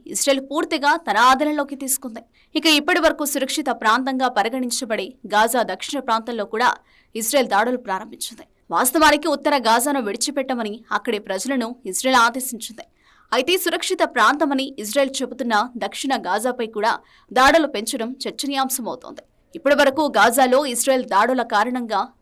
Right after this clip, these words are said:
పదకొండు వేల రెండు వందల మందికి పైగా పాలస్తీనియన్లు మరణించగా, హమాస్ దాడుల్లో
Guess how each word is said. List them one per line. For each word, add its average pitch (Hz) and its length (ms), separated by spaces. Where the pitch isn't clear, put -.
పదకొండు 311 380
వేల 269 240
రెండు 208 240
వందల 247 240
మందికి 220 400
పైగా 254 260
పాలస్తీనియన్లు 226 720
మరణించగా, 208 640
హమాస్ 269 320
దాడుల్లో 233 500